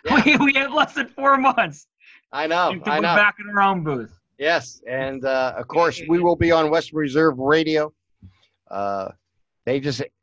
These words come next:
Speaker 1: had their anniversary, the first year anniversary, and, uh, Matt and I and you will all be,
Speaker 2: Mm-hmm.
Speaker 1: uh, this year on Western Reserve Radio. So, uh, uh, check them out. Uh,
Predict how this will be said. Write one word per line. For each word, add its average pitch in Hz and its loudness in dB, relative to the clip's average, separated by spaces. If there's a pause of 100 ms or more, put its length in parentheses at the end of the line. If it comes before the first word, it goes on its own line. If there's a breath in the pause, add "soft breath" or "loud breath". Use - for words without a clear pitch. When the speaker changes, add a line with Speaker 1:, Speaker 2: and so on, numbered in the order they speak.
(120)
Speaker 1:
had 139 -4
their 143 0 (220)
anniversary, 151 0
the 127 -2
first 147 -4
year 139 0
anniversary, 139 -4
and, 107 -6
uh, 90 -6
Matt 120 -4
and 123 -4
I 131 -2
and 113 -2
you 135 -2
will 120 -2
all 123 2
be, 117 -4
Speaker 2:
Mm-hmm. 170 -6 (580)
Speaker 1:
uh, 101 -8
this 120 -8
year 123 -2
on 120 2
Western 120 -4
Reserve 127 0
Radio. 131 -4
So, 95 -6
uh, 78 -4 (340)
uh, - -16 (800)
check 156 -2
them 131 2
out. 120 0 (420)
Uh, 78 -4